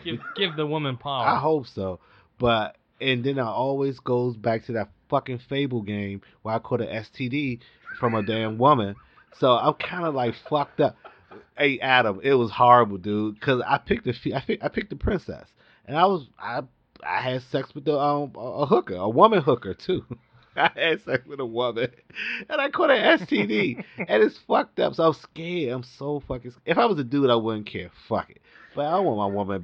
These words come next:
Speaker 2: catching an S T D, man. So all that to say, yes, this movie's at, <laughs> um, Cyberpunk. So
Speaker 1: Oh, my
Speaker 2: <laughs> I
Speaker 1: goodness.
Speaker 2: will be getting that. Day one.
Speaker 1: Tar, you got some weird
Speaker 2: I'm
Speaker 1: psychological
Speaker 2: sorry.
Speaker 1: things
Speaker 2: I
Speaker 1: going
Speaker 2: don't,
Speaker 1: on, man.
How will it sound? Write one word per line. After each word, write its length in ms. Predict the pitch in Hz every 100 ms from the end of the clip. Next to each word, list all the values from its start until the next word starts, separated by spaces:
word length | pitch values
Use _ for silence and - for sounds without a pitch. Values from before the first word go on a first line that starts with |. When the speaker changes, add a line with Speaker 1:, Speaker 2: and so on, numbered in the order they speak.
| 87
Speaker 2:
catching 280 | 110 98 95
an 120 | 92
S 180 | 95 -
T 160 | 107 98
D, 220 | 92 87
man. 280 | 87 87 87 _ - _
So 80 | -
all 220 | 156 220 208
that 160 | 156
to 80 | 123
say, 260 | - 131 110 107
yes, 260 | 120 104 127
this 140 | 120 104
movie's 440 | 127 113 110 98
at, 140 | 101
<laughs> 20 | 98
um, 160 | 101 - -
Cyberpunk. 1120 | 127 120 123 - - 123 110 - - - - - - - - - -
So 260 | 127 120 - - - 156
Speaker 1:
Oh, 300 | 160 165 156
my 260 | 127 117
Speaker 2:
<laughs> 60 | 131
I 40 |
Speaker 1:
goodness. 420 | 127 123 127 135 -
Speaker 2:
will 120 | 170
be 120 | 147
getting 340 | 143 147 131 120
that. 260 | 117 104 - - - _ 101
Day 220 | 127 127
one. 460 | 123 120 117 113 117
Speaker 1:
Tar, 200 | 185 185
you 160 | 226
got 260 | 269 160 135
some 360 | 160 147 156
weird 320 | 160 202 214 180
Speaker 2:
I'm 40 |
Speaker 1:
psychological 580 | 185 175 156 147 147 143
Speaker 2:
sorry. 260 | 131 127
Speaker 1:
things 160 | 127 135
Speaker 2:
I 40 | 139
Speaker 1:
going 140 | 135
Speaker 2:
don't, 100 | 151
Speaker 1:
on, 160 | 143 135
man. 160 | 139